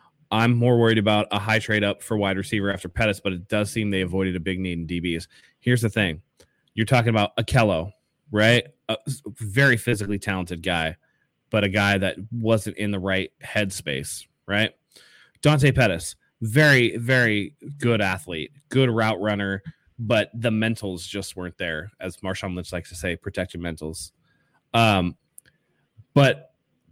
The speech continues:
that is exactly why that I don't think Mac Jones can be the pick. In a year where you don't get these pre-draft interviews, where everything's done by Zoom, where everything's happening in this way,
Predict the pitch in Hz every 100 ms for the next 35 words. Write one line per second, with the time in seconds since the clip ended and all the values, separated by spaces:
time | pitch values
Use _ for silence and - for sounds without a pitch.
0 | - 131 139 139 135 113 95 117 131 123
1 | 110 107 131 101 98 98 95 - 104 95
2 | 107 98 101 101 107 104 - 98 92 95
3 | 156 - - 160 165 139 107 123 156 160
4 | 113 110 107 - 120 139 139 107 104 98
5 | - 98 90 87 - 85 78 76 - 104
6 | - 139 147 127 110 92 87 92 87 82
7 | 78 82 82 76 73 _ _ - _ 104
8 | - 131 139 127 120 107 104 98 95 92
9 | 87 87 - 90